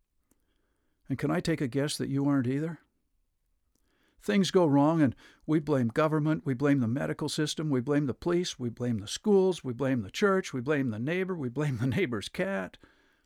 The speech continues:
Like, anyone we can think of before we look square in the mirror and address our own contribution to the brokenness in our lives.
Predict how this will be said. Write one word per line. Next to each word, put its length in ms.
Like, 160
anyone 600
we 140
can 200
think 300
of 380
before 360
we 160
look 180
square 400
in 120
the 60
mirror 480
and 80
address 420
our 160
own 180
contribution 800
to 100
the 100
brokenness 600
in 100
our 120
lives. 520